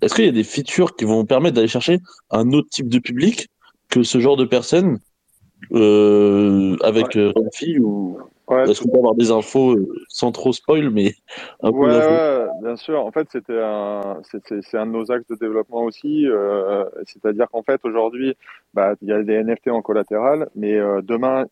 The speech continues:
Speaker 2: il y aura tout type de, de, de tokens et même, euh, de, de la DeFi où tu vas pouvoir poser de la, de, de la crypto, euh, en collatéral pour prendre une autre, tu vois. Et, euh, et, et des formes de tokens aussi. On parle beaucoup de tokenisation de l'immobilier. Aujourd'hui, euh, ça pourra très bien être un,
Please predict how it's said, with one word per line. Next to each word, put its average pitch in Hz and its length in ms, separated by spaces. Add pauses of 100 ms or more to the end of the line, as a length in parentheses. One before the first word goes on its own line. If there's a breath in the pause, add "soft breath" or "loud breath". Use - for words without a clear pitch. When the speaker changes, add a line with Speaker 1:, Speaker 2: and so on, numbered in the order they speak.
(120)
Speaker 2:
il 101 60
y - 40
aura 101 160
tout 110 120
type 110 220
de, 104 580
de, 101 140 (140)
de 107 100
tokens 123 440
et 107 60
même, 107 240
euh, 101 260
de, 98 220
de 95 140
la 92 120
DeFi 113 520
où 98 60
tu - 120
vas 95 80
pouvoir 101 400
poser 104 320
de 98 80
la, 90 260 (380 loud breath)
de, 104 240
de 98 100
la 101 120
crypto, 117 580
euh, 90 320 (200)
en 90 100
collatéral 98 560
pour 98 300
prendre 107 280
une 113 140
autre, 113 220
tu 98 100
vois. 101 180 (480 soft breath)
Et, 113 140
euh, 107 720
et, 117 320
et 113 40
des 123 100
formes 131 180
de 131 80
tokens 139 340
aussi. 143 240
On 139 80
parle 113 160
beaucoup 120 280
de - 40
tokenisation 117 680
de 113 80
l'immobilier. 113 600
Aujourd'hui, 117 580
euh, 104 100
ça 95 160
pourra 101 220
très - 160
bien 110 240
être 110 180
un, 98 160